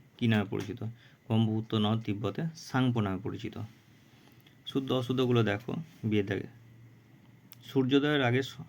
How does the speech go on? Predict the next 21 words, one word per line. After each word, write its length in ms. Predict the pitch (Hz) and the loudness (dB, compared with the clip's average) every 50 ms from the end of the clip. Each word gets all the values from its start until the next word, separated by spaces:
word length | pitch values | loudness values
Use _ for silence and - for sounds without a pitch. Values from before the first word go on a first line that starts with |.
| - - - | -18 -20 -6
সময় 320 | - - 120 117 123 131 | 0 2 4 4 4 4
হলো 220 | 131 135 131 127 | 2 2 0 2
গোধূলি। 340 | 110 107 104 104 98 98 101 | 2 2 0 0 0 -4 -6
সূর্যোদয়ের 480 | - - 117 113 110 120 123 123 123 117 | -4 -2 -2 0 2 2 2 4 4 2
আগের 180 | 110 107 110 | 2 2 0
সময়কে 380 | 113 - 113 107 104 107 107 113 | -2 0 0 0 0 0 0 0
গোধূলি 360 | 104 104 101 110 113 113 113 | 0 0 0 2 2 2 2
নয়, 220 | 107 104 110 127 123 | 2 2 0 -2 -2
উষা 240 | 117 113 117 - 104 | -2 -2 -2 -2 -2
বলা 200 | 101 - 98 95 | -2 -2 -2 -2
হয়, 160 | 95 95 101 113 - - - - _ _ - | -2 -4 -6 -8 -12 -18 -20 -20 _ _ -2
এই 80 | 110 | 0
জন্য 100 | 110 113 | 2 2
অশুদ্ধ 380 | 110 98 95 - - 101 - 104 | 2 0 -2 -6 -8 -8 -6 -6
হয়েছে। 260 | 101 95 95 - - - - - - - - - - - - - | -6 -6 -8 -10 -12 -14 -14 -18 -20 -20 -20 -20 -20 -14 -2 2
দু 60 | 120 | 4
নম্বর, 520 | 127 127 113 107 98 - - - - - 120 | 4 6 6 4 2 -2 -6 -12 -12 -4 2
ধূমপান 400 | 117 123 131 127 123 147 143 139 | 2 4 4 4 4 2 2 2
ক্যান্সারের 440 | 127 117 113 107 110 - 107 107 107 - - - - | 2 0 0 0 0 0 -2 -2 -4 -6 -10 -14 -6
সৃষ্টি 340 | - 123 117 120 - - - | -4 -4 -4 -4 -4 -8 -8
করে। 240 | - - 95 92 | -6 -6 -6 -4